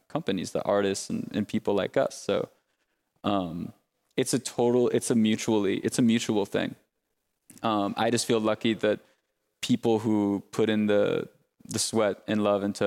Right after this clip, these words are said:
opening stores like boutiques, uh, you know, find value in our coffee and want to, to share it with their customers. Because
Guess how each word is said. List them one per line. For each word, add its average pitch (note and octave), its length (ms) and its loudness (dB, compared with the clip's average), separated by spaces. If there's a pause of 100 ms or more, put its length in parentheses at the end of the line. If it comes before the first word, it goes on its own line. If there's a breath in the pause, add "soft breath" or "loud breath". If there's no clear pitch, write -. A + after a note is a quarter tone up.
opening G2+ 640 -2 (460)
stores G#2 420 0
like G2+ 260 -2
boutiques, - 640 -2 (560)
uh, - 460 0 (1200)
you A#2+ 120 2
know, G#2 100 2
find G#2+ 300 -2
value G#2 440 0
in G2 80 -2
our G2+ 100 -2
coffee G2 480 -2
and G2 260 -2
want F#2+ 220 -2
to, F#2 320 0 (100)
to G#2 100 -6
share A2 300 0
it F2+ 60 0
with F#2+ 180 -6
their G2+ 220 2
customers. - 680 -8 (800)
Because A2 480 0